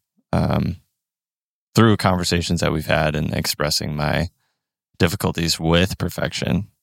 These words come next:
uh, he challenged me to come up with a definition of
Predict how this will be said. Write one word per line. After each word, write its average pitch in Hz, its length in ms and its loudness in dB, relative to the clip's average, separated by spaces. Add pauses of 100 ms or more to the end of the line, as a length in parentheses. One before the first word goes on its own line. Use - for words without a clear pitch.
(640)
uh, 80 540 0 (100)
he - 160 2
challenged 101 500 2
me 87 200 2
to - 140 -4
come 90 260 0
up 87 140 0
with 82 140 -2
a 82 120 0
definition 78 760 -2
of 65 100 -6